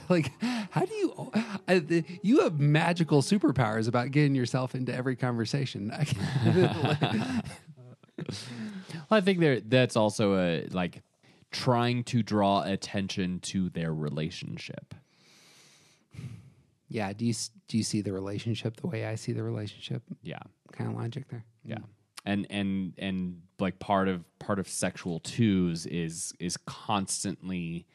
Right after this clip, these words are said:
Speaker 2: reminding the other of us.
Speaker 1: Yeah.
Speaker 2: Like, there's a, there's a, like, if there were a parody of this,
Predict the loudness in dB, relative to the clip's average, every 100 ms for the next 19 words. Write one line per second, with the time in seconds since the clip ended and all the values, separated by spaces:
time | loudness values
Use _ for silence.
0 | _ -10 -4 0 0 0 0 0 0 -2
1 | -2 -4 -6 -10 _ -12 -4 -4 -2 -4
2 | -4 -4 -4 -6 -10 _ _ -6 -6 -6
3 | -10 -10 -8 -10 -14 -16 -16 -20 -20 _
4 | _ _ -16 -12 -10 -12 _ _ _ _
5 | _ _ _ -6 2 4 4 4 4 4
6 | 0 0 2 2 -2 _ _ _ _ _
7 | -6 -4 -2 0 0 2 4 4 4 2
8 | 0 2 2 2 2 2 0 0 0 2
9 | 0 -4 -6